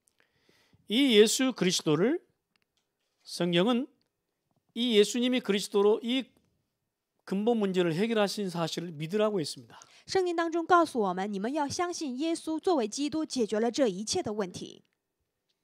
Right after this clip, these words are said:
Speaker 1: 믿고 영접만 하면 된다고 했습니다.
Speaker 2: 并且信，信了之后，并且要接待他。
Speaker 1: 그러면 구원받는다 했습니다.
Speaker 2: 那么我们就可以得到救恩。
Speaker 1: 언제 한가? 지금 하라고 했습니다.
Speaker 2: 那什么时候呢？是要现在。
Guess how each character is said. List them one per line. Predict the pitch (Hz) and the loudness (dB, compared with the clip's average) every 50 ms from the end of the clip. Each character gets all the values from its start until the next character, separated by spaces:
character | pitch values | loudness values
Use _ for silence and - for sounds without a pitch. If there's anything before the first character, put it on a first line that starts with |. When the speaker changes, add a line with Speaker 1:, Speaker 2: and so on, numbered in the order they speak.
| _ _ _ _ _ - | _ _ _ _ _ -6
Speaker 1:
믿고 | - 190 202 196 - 247 285 370 415 427 - _ _ - - | -6 -6 -4 -2 0 2 4 4 2 0 -4 _ _ -14 -6
영접만 | 170 147 151 170 175 185 196 226 233 247 240 247 269 240 | -4 -4 -2 -2 -2 0 0 0 0 0 0 0 0 0
하면 | 214 226 226 214 | -2 -2 -2 -2
된다고 | 185 175 170 165 156 151 | -4 -2 -2 -2 -2 -2
했습니다. | 139 127 - - 120 - - - | -6 -8 -10 -14 -16 -18 -8 0
Speaker 2:
并 | - 370 349 | 0 0 0
且 | - - 240 220 226 254 - | 0 -2 -2 -2 -2 -4 -6
信， | - - - 403 359 311 - - _ _ _ _ _ _ | -10 -8 -6 -6 -6 -8 -10 -14 _ _ _ _ _ _
信 | - - - 415 349 | -8 -4 -2 0 0
了 | 285 | 0
之 | 233 254 320 | -2 -2 -2
后， | 285 311 254 | 0 0 -2
并 | 208 - 320 285 | -2 -2 -4 -4
且 | 233 - 247 | -2 -2 -2
要 | 254 226 208 | -2 -2 -4
接 | - - 254 262 | -4 -4 -4 -4
待 | 262 - 269 233 151 | -2 -2 -4 -4 -4
他。 | - - 175 160 147 - _ _ _ _ _ _ _ _ _ _ _ _ _ _ _ _ - | -8 -12 -14 -14 -14 -16 _ _ _ _ _ _ _ _ _ _ _ _ _ _ _ _ -6
Speaker 1:
그러면 | - 190 214 254 285 277 208 | 0 0 2 2 0 -2 -2
구원받는다 | - 185 196 214 220 208 202 202 196 185 170 | 0 0 2 2 2 0 -2 -2 -4 -8 -8
했습니다. | 139 120 - - _ _ - | -10 -10 -14 -18 _ _ 0
Speaker 2:
那 | 359 392 370 | 2 2 2
么 | 320 285 254 - | 2 0 -2 -2
我 | 185 185 | -4 -4
们 | 196 220 | -4 -4
就 | 214 269 | -4 -4
可 | 226 - 262 | -4 -4 -4
以 | 254 202 - | -4 -4 -6
得 | - - - - | -6 -6 -6 -6
到 | - - 233 220 - - | -4 -4 -4 -4 -4 -6
救 | - 175 233 175 | -4 -4 -2 -2
恩。 | 196 247 - | -2 -2 -2
Speaker 1:
언제 | 170 202 226 208 240 | 0 0 0 4 6
한가? | 233 226 226 226 214 247 277 285 - | 6 6 6 4 2 2 2 2 0
지금 | - - - 180 208 269 285 277 220 | -2 -2 0 2 2 2 2 2 2
하라고 | 190 196 190 170 156 143 | 2 0 2 2 0 -2
했습니다. | 120 - - 117 - - | -4 -6 -12 -16 -10 -2
Speaker 2:
那 | - 381 | 0 0
什 | - - 269 233 | 2 2 0 2
么 | 294 381 | 0 0
时 | 359 370 320 | 0 0 0
候 | 285 294 277 | 0 0 0
呢？ | 269 269 262 269 | -2 -4 -6 -6
是 | - - 262 | -6 -2 0
要 | 240 202 - | 0 0 -2
现 | 214 - 285 247 196 196 | -4 -4 -2 -2 -4 -2
在。 | - 254 233 202 | -4 -4 -6 -6